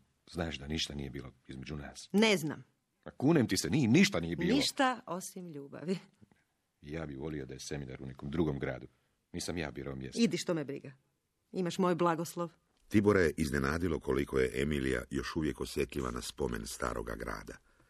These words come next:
Speaker 3: Njena ženska intuicija točno je detektirala emotivni naboj koji je u njega izazivalo i samo ime tog mjesta. Znao je da ga Emilija voli i da je iz očaja počela piti nakon povratka iz staroga grada.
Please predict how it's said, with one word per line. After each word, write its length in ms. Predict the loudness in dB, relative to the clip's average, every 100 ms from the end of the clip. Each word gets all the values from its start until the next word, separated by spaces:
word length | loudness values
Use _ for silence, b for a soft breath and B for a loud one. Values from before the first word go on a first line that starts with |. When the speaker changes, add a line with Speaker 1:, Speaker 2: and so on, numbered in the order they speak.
| b b b b b b
Speaker 3:
Njena 200 | 2 2
ženska 360 | 2 0 2 0
intuicija 580 | 2 2 2 2 0
točno 380 | 0 -2 -2 -2
je 60 | -2
detektirala 760 | -2 -4 -6 -2 -2 0 -2 -2
emotivni 500 | 0 0 -2 -4 -2
naboj 400 | -2 -2 0 -2
koji 240 | -2 -2 -2
je 100 | -2
u 140 | -2
njega 200 | -2 0
izazivalo 680 | -2 -2 -2 -2 2 2 0 B B B B
i 120 | -2
samo 440 | 0 2 2 0 -2
ime 240 | -2 -2
tog 280 | -4 -4 -4
mjesta. 420 | -4 -6 -8 -14 -18 _ _ _ _ _ b b b b b -8
Znao 340 | 0 2 2
je 60 | 2
da 120 | 0
ga 180 | 0 -4 -2
Emilija 400 | 0 2 0 -2
voli 400 | -2 -2 -2 -10 _ _
i 100 | 0
da 80 | 2
je 120 | 0
iz 120 | 2
očaja 340 | 0 2 -4 -2
počela 360 | -2 -2 -4
piti 320 | -4 -6 -4
nakon 360 | -4 -4 -4 -6
povratka 460 | -2 -2 -2 -4 -6
iz 100 | -6
staroga 440 | -6 -6 -4 -4
grada. 360 | -4 -4 -6